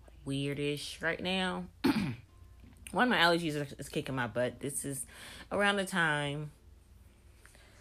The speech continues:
my allergies kinda go a little wild, so bear with me. Um,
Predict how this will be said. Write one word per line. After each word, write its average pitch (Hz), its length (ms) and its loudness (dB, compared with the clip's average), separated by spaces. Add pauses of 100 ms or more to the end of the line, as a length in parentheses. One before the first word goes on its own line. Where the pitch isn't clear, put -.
(260)
my 165 140 4
allergies 170 480 6
kinda 160 220 4
go 151 180 6
a 143 80 4
little 147 200 4
wild, 151 460 6
so 127 420 -4 (720)
bear 151 240 4
with 151 320 2
me. 160 240 -8 (1200)
Um, 190 640 4